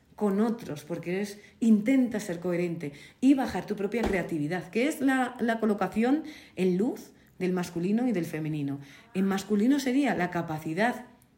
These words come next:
imperiosa de protegerte, de cuidarte y de ponerte a salvo, que es lo que en el fondo esperamos de los hombres.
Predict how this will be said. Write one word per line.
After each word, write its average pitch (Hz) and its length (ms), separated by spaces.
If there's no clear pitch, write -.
imperiosa 180 840
de 175 120
protegerte, 165 1080
de 170 160
cuidarte 165 500
y 165 40
de 160 100
ponerte 160 380
a 151 80
salvo, 170 580
que 185 80
es 175 80
lo 196 100
que 180 80
en 151 80
el 143 80
fondo 180 240
esperamos 151 400
de 135 80
los 131 180
hombres. 160 440